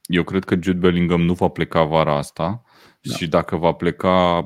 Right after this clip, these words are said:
Speaker 1: ar trebui să dea cineva tot gen optzeci de milioane pe el, ceea ce nu
Speaker 2: Clar.
Speaker 1: cred că se va întâmpla. Mai stă un an, uh, la,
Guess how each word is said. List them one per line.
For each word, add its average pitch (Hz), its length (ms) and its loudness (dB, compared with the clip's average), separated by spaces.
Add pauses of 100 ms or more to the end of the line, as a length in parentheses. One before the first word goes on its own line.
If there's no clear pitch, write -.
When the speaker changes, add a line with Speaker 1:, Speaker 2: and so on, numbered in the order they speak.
(140)
Speaker 1:
ar 90 140 2
trebui 90 200 -2
să - 100 -6
dea 90 140 2
cineva 87 380 -2
tot 82 220 -2
gen 76 200 -2
optzeci 76 280 -4
de 76 80 -4
milioane 73 380 -2
pe 69 140 -8
el, 71 200 -6
ceea 80 180 -2
ce - 140 -12
nu 78 60 -4
Speaker 2:
Clar. 90 120 -4
Speaker 1:
cred 78 120 -4
că 85 60 -12
se - 120 -10
va 73 120 -6
întâmpla. 71 480 -8 (320)
Mai 107 180 2
stă - 160 0
un 120 200 2
an, 101 160 4 (200)
uh, 87 480 0
la, 80 480 0